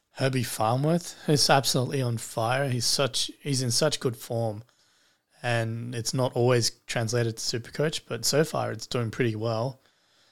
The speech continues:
Selwyn Cobbo definitely has the potential, but I don't know if he will. And look, I could go on and on. There's so many names that could be in here. I'm gonna go out on a limb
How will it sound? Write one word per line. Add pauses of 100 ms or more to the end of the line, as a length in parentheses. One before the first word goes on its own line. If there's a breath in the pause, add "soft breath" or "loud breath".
Selwyn
Cobbo
definitely
has
the
potential, (360)
but
I
don't
know
if
he
will. (720 soft breath)
And (440)
look,
I
could
go
on
and
on.
There's
so
many
names
that
could
be
in
here. (500 soft breath)
I'm
gonna
go
out
on
a
limb